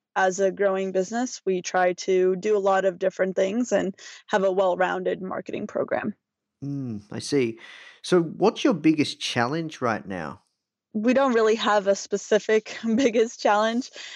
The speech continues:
Speaker 1: Um, running a startup is always a challenge, so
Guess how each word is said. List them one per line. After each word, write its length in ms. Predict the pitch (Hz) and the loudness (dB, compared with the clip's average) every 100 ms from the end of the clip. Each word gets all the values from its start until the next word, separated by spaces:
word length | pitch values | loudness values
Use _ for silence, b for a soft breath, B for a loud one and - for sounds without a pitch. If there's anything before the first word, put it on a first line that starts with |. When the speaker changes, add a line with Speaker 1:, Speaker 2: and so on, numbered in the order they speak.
| B - | B -2
Speaker 1:
Um, 440 | 196 190 185 185 | 0 2 0 0
running 240 | 214 220 | -2 -2
a 60 | 220 | -4
startup 380 | - 190 190 196 | -2 0 0 -2
is 100 | 190 | 0
always 320 | 180 196 233 | 2 2 0
a 60 | 233 | -4
challenge, 420 | 285 269 311 349 | -2 -2 0 -2
so 460 | - 185 185 190 | -2 0 2 0